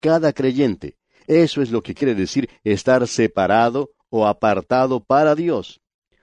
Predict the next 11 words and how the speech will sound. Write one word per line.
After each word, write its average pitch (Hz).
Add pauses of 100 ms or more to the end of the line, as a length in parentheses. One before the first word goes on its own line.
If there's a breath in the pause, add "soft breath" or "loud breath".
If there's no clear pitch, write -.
(100)
Todo 208
lo 160
que 139
en 131
realidad 117
es 127
enseñado 113
es 107 (420)
que 95
somos 143
separados 101